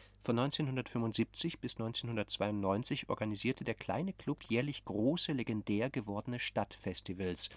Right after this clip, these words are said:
Einige der bekanntesten Namen, die im Club oder auf den Festivals aufgetreten sind, lauten zum Beispiel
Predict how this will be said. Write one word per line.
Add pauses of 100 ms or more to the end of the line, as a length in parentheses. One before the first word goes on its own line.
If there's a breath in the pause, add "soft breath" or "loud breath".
(320 loud breath)
Einige
der
bekanntesten
Namen,
die
im
Club
oder
auf
den
Festivals
aufgetreten
sind,
lauten
zum
Beispiel